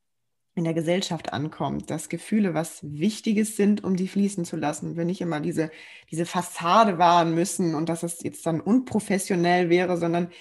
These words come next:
es macht einen ja echt und authentisch. Und es ist das Gesündeste von der Welt, ne? Wenn man das eben dann auch loslassen kann, um neue Gefühle zu empfangen, ne?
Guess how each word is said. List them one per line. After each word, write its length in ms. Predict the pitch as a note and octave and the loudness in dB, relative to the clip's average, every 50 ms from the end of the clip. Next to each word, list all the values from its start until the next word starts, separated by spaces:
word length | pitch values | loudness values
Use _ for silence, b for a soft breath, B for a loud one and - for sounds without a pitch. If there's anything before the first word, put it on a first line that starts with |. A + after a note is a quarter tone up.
| B B B B | B B B B
es 160 | - - - | -10 -2 2
macht 300 | G#3+ G#3+ A#3+ - - - | 2 2 2 0 -4 -4
einen 200 | - D#3 F3 E3+ | -2 0 0 2
ja 160 | E3 E3+ E3 - | 2 2 2 2
echt 200 | G3 G#3+ - - | 0 -2 -4 -6
und 140 | E3+ F#3+ - | -6 -4 -4
authentisch. 840 | D#3 E3 - - G#3 G3+ A3+ A#3 A3 - E3 F3+ G#3 - - - _ _ _ _ _ _ - | -4 -6 -4 -4 -2 -2 -2 -2 -4 -4 -6 -6 -6 -8 -14 -20 _ _ _ _ _ _ -8
Und 100 | - F3+ | -6 -4
es 60 | F3 | -4
ist 140 | F3 E3+ - | -4 -4 -4
das 140 | F#3 F3+ - | -4 -6 -4
Gesündeste 640 | - E3+ D#3 D#3 G#3 A3 A#3+ G#3+ F3+ - - - D3 | -4 -4 0 2 2 2 4 2 0 -2 -6 -10 -12
von 240 | - - - D3 - | -8 -8 -6 -6 -4
der 140 | - - | -6 -4
Welt, 360 | - - - - - - - - | -4 -6 -6 -6 -8 -10 -8 -8
ne? 140 | F3 G3 G#3 | -6 -4 -4
Wenn 140 | F3 E3 D#3+ | -4 -4 -4
man 140 | D#3+ D#3 | -6 -6
das 160 | D#3 E3 - - | -8 -8 -6 -6
eben 140 | E3 E3 | -4 -2
dann 120 | D#3 D#3+ D3+ | -2 -2 -4
auch 140 | C#3 - F#3+ | -2 0 0
loslassen 540 | G3+ A#3+ B3+ A#3+ G3 F3+ F#3+ F#3 - F#3 | 0 0 0 0 0 0 0 0 -2 -4
kann, 280 | - - G#3 G3 F#3+ G3 | -4 -2 -2 0 0 0
um 160 | F#3+ F3+ F3 | 0 2 2
neue 300 | E3+ E3+ G3+ A3 G#3+ G3 | 4 4 6 6 6 4
Gefühle 380 | E3+ E3+ - - F#3+ E3+ D#3+ D3+ | 2 0 -4 -4 -2 -2 -2 -4
zu 160 | - - - | -6 -8 -8
empfangen, 500 | - D3 D#3 - - - E3 C#3+ C#3 C#3 | -6 -6 -8 -6 -6 -6 -4 -4 -6 -6
ne? 160 | C3+ D3 F#3 | -6 -8 -10